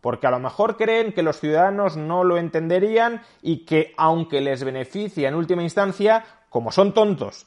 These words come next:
y no lo entienden, terminan votando en contra de esta idea maravillosa. Y como de lo que se trata es de ganar elecciones para imponer tu agenda ideológica, mejor no les contamos a los ciudadanos todo lo que implica la ciudad de quince minutos.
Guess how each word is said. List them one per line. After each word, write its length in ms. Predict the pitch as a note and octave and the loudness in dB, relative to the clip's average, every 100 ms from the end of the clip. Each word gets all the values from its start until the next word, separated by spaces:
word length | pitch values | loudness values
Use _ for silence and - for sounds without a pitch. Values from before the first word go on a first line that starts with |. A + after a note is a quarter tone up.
| - | -8
y 80 | B2+ | 2
no 120 | F3+ | 4
lo 80 | G3+ | 4
entienden, 600 | F#3+ G3+ G#3 A#3 A3+ - _ - | 4 2 2 -4 -6 -12 _ 0
terminan 540 | C#3 D#3+ G#3 G#3+ G3 | 2 2 2 2 2
votando 420 | F#3 F3+ F3 E3 | 2 2 2 0
en 120 | D#3+ | 0
contra 480 | D3+ G#3 G#3 G#3+ G#3 | 2 2 2 0 2
de 100 | F3+ | 2
esta 240 | F3 - F3+ | 0 2 4
idea 300 | F3 F#3 F3+ | 4 4 4
maravillosa. 720 | F3 F3 F#3+ F3 - F2+ _ _ _ | 4 2 4 2 0 -14 _ _ _
Y 80 | A2 | -20
como 300 | - G#2+ G2+ | -12 -12 -10
de 80 | F#2+ | -10
lo 120 | F#2+ | -10
que 80 | - | -10
se 120 | - | -8
trata 260 | G2+ E3 D3+ | -2 -2 0
es 80 | B2 | 0
de 80 | |
ganar 280 | C3+ C#3 C#3+ | 0 0 -2
elecciones 600 | D3+ D3 - G#3 D#3+ - - _ | -2 -4 0 2 0 -6 -16 _
para 240 | - D3 D3 | 4 4 4
imponer 500 | D#3 - D3 G3 D#3+ | 2 2 4 4 4
tu 80 | C#3 | 0
agenda 300 | - C3+ D3+ | -2 -2 2
ideológica, 680 | E3 G3+ G3+ G#3 A3+ A#3+ A#3 - | 4 6 4 2 0 0 -2 -12
mejor 340 | C#3 C3 D3+ D#3+ | -8 -2 0 0
no 120 | F3 | 2
les 180 | F3 - | 0 0
contamos 440 | E3 E3 F3+ E3 | 0 2 2 2
a 60 | E3+ | 2
los 140 | F3 | 2
ciudadanos 520 | F3+ F#3 F#3+ G#3 A3+ - _ | 4 4 4 2 -2 -6 _
todo 240 | - G3+ G#3+ | 4 6 10
lo 120 | F#3+ | 8
que 120 | E3 | 6
implica 500 | D#3 C#3 G#3 F#3+ D#3+ | 0 -2 -4 0 4
la 120 | C#3 | 4
ciudad 220 | - C3 B2 | 2 2 2
de 120 | B2 | 0
quince 260 | B2 - | -6 -10
minutos. 560 | G#2 C#3+ A#3 A3 - | -8 -4 -2 -2 -4